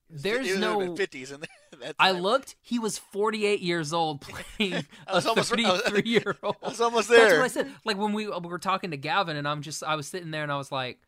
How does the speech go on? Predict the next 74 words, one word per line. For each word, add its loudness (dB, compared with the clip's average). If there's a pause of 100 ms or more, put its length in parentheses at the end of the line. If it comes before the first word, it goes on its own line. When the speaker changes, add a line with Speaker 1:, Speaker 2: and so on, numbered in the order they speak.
(680)
Speaker 2:
"That -12
guy's -2
gotta, 0
like, -6
he's, -10
like, -4
fifty -8
years 0
old -2
in -4
this -8
movie." -8
And -10
Gavin's -4
like, -6
"Yeah, -8
there's -6
no -4
way -4
he's, -8
like, -6
fifty. -12
He's -12
maybe, -6
like, -8
thirty." -8
And -4
I -4
was -6
like, -8
"Dude, -10
he -8
is -10 (120)
ancient." -8 (220)
Speaker 1:
Yeah, -8
Speaker 2:
And 4
he 4
Speaker 1:
man, 2
Speaker 2:
looked 2
Speaker 1:
yeah, 8
Speaker 2:
it 2
up, 6
Speaker 1:
man, 6
Speaker 2:
and 2
he -2
Speaker 1:
there 2
Speaker 2:
was 0
Speaker 1:
was -2
Speaker 2:
like, 2 (200)
"He's -4
forty-eight. -2
You -10
were -6
very 0
<laughs> -10
close." -10 (480)
Speaker 1:
Yeah, -6
yeah, -2
yeah. -2
He, -6 (200)
he -12
was -12
in -20
stuff, -6
like, -10
in -12
the -10
seventies -8
and -10
eighties, -8
you -20
know? -10
<laughs> -20
Speaker 2:
Yeah, 0